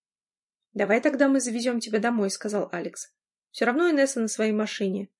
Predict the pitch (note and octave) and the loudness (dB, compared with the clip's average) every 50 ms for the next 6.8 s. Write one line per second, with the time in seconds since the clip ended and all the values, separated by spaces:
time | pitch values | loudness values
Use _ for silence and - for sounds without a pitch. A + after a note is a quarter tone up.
0 | _ _ _ - - G3 - - - - F4 F4 F4 C4 A#3 - A3 G#3+ G#3+ B3 | _ _ _ -8 -8 -6 -6 -2 2 4 4 4 4 0 -2 0 -2 -2 -2 0
1 | C4+ C4 G#3+ G3 G3 G3 G3 - - - G#3 G#3+ - _ _ _ _ - A#3+ C#4+ | 0 0 0 0 0 0 -2 -6 -10 -12 -12 -12 -14 _ _ _ _ -2 2 4
2 | E4 F#4+ G4+ G4+ - F4+ E4+ D#4+ D4+ C#4+ C4 A#3+ A#3 - - B3 B3+ B3+ A#3 A3+ | 4 4 4 2 2 2 4 4 4 4 4 2 0 -2 -2 -2 -2 -2 -2 2
3 | G#3 G3+ G3+ G#3 - - _ _ _ _ _ _ _ - - - G#3+ G3+ G3+ G3+ | 4 4 4 2 0 -8 _ _ _ _ _ _ _ -14 -8 -4 -4 -2 0 0
4 | F#3 F#3 F#3 F3+ F#3 F#3+ G3+ G3 - D4+ D#4 - _ _ _ _ _ _ - A#3+ | 0 0 0 -2 -2 -4 -4 -4 -2 -4 -4 -4 _ _ _ _ _ _ -8 -8
5 | - - - F4+ F#4+ - - C4 A#3 - A#3 A#3 A#3+ B3 - B3 - - G#3+ G3+ | -4 0 2 2 2 2 0 -2 -4 -2 -2 -4 -2 -2 -6 -8 -6 -6 -8 -6
6 | - - G#3 - - - G3+ F#3+ F#3 - - - - F#3+ G3 | -6 -6 -6 -6 -6 -4 -4 -4 -4 -8 -10 -12 -12 -12 -12